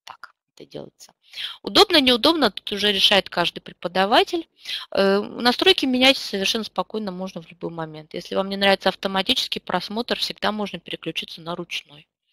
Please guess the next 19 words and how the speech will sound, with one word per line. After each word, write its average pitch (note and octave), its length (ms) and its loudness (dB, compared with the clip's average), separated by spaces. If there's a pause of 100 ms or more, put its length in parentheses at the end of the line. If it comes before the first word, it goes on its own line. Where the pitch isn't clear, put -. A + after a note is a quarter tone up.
(1700)
Э, F#3+ 400 4
вот B3 180 4
так G#4 240 6
выглядит C#4 380 2
всё C#4 260 0
очень A#3 340 -2
скромненько. G#3+ 760 0
Здесь A3 260 0
нет A3 160 -2
никаких G3 440 0
дополнительных F#3 640 2
спецэффектов. - 1000 -4 (460)
Эм, E3+ 600 -6
это C4+ 220 0
вот G#3+ 180 -2
на G3+ 140 2
экране, F3+ 520 0
что - 240 -10
видите. F#3 580 -8